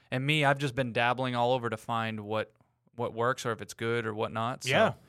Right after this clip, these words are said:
Speaker 1: that's another thing I like to expand on as well.
Speaker 2: Okay.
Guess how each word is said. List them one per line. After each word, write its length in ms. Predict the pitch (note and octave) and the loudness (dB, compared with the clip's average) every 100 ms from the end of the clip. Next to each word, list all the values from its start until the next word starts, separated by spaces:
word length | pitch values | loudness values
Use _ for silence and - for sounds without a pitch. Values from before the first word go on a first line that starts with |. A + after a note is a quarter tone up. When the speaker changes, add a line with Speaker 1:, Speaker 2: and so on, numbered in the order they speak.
| _ _ - | _ _ -6
Speaker 1:
that's 160 | C3+ C3 | -6 -4
another 260 | A#2+ B2 | -2 -2
thing 180 | A2 G#2+ | -4 -6
I 60 | G#2 | -6
like 240 | G#2 G#2 | -6 -8
to 240 | G#2+ G2+ G#2 - _ _ _ | -10 -10 -10 -18 _ _ _
expand 480 | B2 - - A2+ G#2+ | -6 -6 -2 -2 -2
on 180 | G2 G2 | -6 -6
as 120 | G2 | -8
well. 300 | G2+ G2+ G#2 - - _ | -6 -6 -6 -12 -20 _
Speaker 2:
Okay. 240 | C#3+ G3+ | -2 0